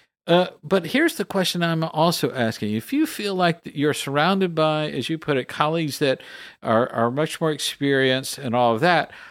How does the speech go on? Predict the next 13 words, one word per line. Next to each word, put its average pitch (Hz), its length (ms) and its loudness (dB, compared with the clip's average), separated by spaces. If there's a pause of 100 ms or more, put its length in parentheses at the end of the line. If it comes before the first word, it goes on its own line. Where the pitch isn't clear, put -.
(180)
are 156 160 6
we 175 160 0
getting 180 520 4
advice? 139 840 2
Are 131 160 4
we 156 120 2
getting 165 300 2
insight? 156 880 -2
Are, 120 340 0
i-, - 40 -16
if 131 400 -2
you're, 135 140 2
if, 123 280 -10